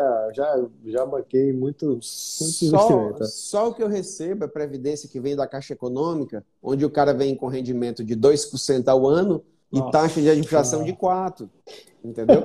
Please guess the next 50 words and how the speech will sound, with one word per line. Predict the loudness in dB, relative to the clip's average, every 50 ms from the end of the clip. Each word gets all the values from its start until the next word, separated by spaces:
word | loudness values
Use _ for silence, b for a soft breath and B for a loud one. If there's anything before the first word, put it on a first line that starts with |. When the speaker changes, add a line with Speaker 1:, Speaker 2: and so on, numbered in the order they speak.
| 2 0
Speaker 1:
<laughs> | 0 0 -2
Speaker 2:
Ainda | 2 2 4 4
tem | 4 4 4
carregamento. | 4 2 0 0 0 -2 -4 -6 -6 -8 -10 -10 -14
Se | -18 -16 -10 -6
ela | -4 -4 -4 -6
for | -6 -8 -8 -8
antiga, | -8 -10 -10 -8 -6 -6 -6 -6 -6 -8 -2 2
Speaker 1:
É, | 4 4
se | 4 4 2 4
for | 6 6
Speaker 2:
ainda | 6 8 8
Speaker 1:
antiga, | 8 8 8
Speaker 2:
tem | 8 6
Speaker 1:
tem | 6 4
Speaker 2:
ca-, | 2
Speaker 1:
carregamento. | 2 2 2 2 2 2 0 -4 -6
Speaker 2:
ainda | -6 -4 -4 -4
tem | -4 -4 -6
carregamento. | -6 -6 -4 -4 -4 -4 -4 -4 -6 -6 -8 -10 -12 _ _ _ -14
Speaker 1:
Ah, | -8
Speaker 2:
Ou | -4
Speaker 1:
não. | -4 -4
Speaker 2:
seja, | -2 -2 -2 -2 -2 0 2 2
Speaker 1:
É? | 2
Speaker 2:
o |
cara | 2 0 -4 -6 -6
já | -6 -6 -6 -6 -4
entra | -4 -6 -6 -4 -6 -6 -6
no, | -6 -6 -6 -6 -6 -8
no | -8 -10
fundo | -12 -12 -12 -12 -12
de | -10
previdência | -8 -4 -4 -4 -4 -4 -4 -4 -4 -4 -4 -6 -8 -12 -16 _ _ _
pagando | 0 0 2 2 0 -2 -2 -2 -2 -4 -4
seis, | -6 -4 -2 -2 -2 -2 -4 -4 -4
ele | -2 2 2 2
entra | 2 0 -2 -6 -8 _ _ _
pagando | -6 -4 -4 -4 -4 -2 -2 -2 -2 -2 -2 -4 -4
seis | -4 -4 -4 -6 -6
por | -10 -14
cento. | -16 -14 -12 -12 -12 -12 -14 -16 -20 _ _ _ _ -8
Ou | -6 -6
seja, | -4 -2 0 0 0 0 0
Speaker 1:
Entendi. | -2 -4 -2
Speaker 2:
quantos | 0 0 0 2 0 -4 -2 0 0
anos | 0 0 0 0 0
ele | 0 0
vai | 0 -2 -2 -4
precisar? | -6 _ -12 -10 -10 -10 -8 -8 -8 -6 -6 -4 -4 -4 -2 -4 -4 -8 -10